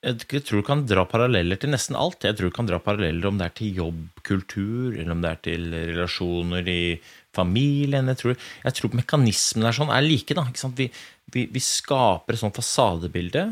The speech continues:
eh, som fra utsiden er greit, men som på innsiden ikke føles greit. Og så prøver alle å tilfredsstille det de tror at alle tror at du skal gjøre. Og så ender vi opp med da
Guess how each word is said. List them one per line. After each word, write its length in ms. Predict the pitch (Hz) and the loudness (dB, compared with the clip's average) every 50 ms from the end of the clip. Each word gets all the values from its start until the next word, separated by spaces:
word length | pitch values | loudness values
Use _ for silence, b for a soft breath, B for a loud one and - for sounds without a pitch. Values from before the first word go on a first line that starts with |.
| 202 - _ _ _ _ _ _ _ _ _ | -6 -8 _ _ _ _ _ _ _ _ _
eh, 260 | 107 107 107 110 113 113 | -4 -2 0 0 -2 -2
som 400 | - - - - 127 127 135 135 104 - - _ _ _ _ _ - - | -2 -2 0 2 4 4 4 2 0 -4 -10 _ _ _ _ _ -6 0
fra 160 | - 143 139 | 2 4 4
utsiden 540 | 131 147 113 - - - 101 92 101 123 131 | 4 4 2 2 2 0 2 2 2 2 2
er 80 | 139 131 | 4 4
greit, 320 | 127 147 185 220 220 - | 4 4 4 2 2 0
men 160 | 135 131 123 | 0 0 0
som 120 | - 131 - | 0 -2 -2
på 120 | - - | -2 0
innsiden 560 | - 147 123 95 85 - - 95 90 120 131 - 170 | 2 2 2 2 2 2 0 0 0 -2 -4 -4 -6
ikke 240 | - - - 120 - | -6 -4 -2 2 4
føles 240 | 120 107 113 110 | 4 4 4 4
greit. 240 | - 101 90 - - | 2 2 0 0 0
Og 80 | 104 135 | -4 -4
så 80 | 135 | 0
prøver 240 | - 139 139 143 - - 165 | 2 4 4 2 2 4 4
alle 300 | 156 123 107 98 110 123 | 6 6 6 6 4 2
å 80 | - - | 2 2
tilfredsstille 680 | - 175 135 87 - - 101 87 - 101 101 117 127 110 | 4 4 4 4 2 -4 -4 -4 -2 -2 -2 -2 0 2
det 140 | 101 92 90 92 | 2 2 2 2
de 100 | 113 113 - | 0 -2 0
tror 300 | - 98 92 101 113 - | 0 2 4 4 2 2
at 80 | - - | 2 2
alle 280 | 135 113 92 85 92 104 - - | 2 4 4 2 0 0 0 0
tror 320 | 104 95 90 95 107 104 | 0 2 4 4 4 4
at 80 | - - | 2 2
du 160 | 95 92 90 | 0 0 0
skal 240 | - - 120 120 104 | 0 2 4 4 6
gjøre. 220 | 104 143 196 196 - B B B B B B B B B | 6 4 2 0 -4 B B B B B B B B B
Og 80 | 110 - | -6 -4
så 80 | - - - - | -6 -2 2 4
ender 400 | 151 143 123 104 92 90 87 87 | 4 6 6 6 4 4 4 6
vi 80 | 98 120 | 6 6
opp 160 | 147 165 - - | 6 4 4 4
med 180 | 113 110 127 123 113 | 4 6 6 6 6
da 100 | 104 113 | 6 6